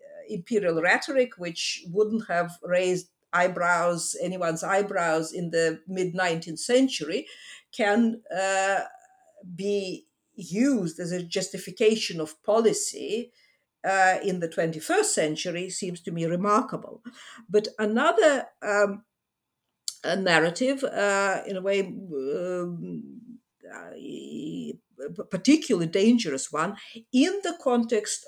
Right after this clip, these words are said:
of, uh, basically presenting current policies as imperial, uh,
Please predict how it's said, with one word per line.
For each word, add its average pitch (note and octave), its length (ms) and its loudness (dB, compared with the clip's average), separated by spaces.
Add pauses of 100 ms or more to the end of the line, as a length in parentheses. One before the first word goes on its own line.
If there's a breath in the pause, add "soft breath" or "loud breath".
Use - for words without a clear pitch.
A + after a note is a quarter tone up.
of, G#3 480 4 (200)
uh, G#3 560 4 (1040)
basically A3+ 400 2
presenting B3+ 600 2
current G#3+ 440 0
policies F#3 640 0 (100)
as A3 480 -2
imperial, A#3 800 4 (640 loud breath)
uh, G#3 240 6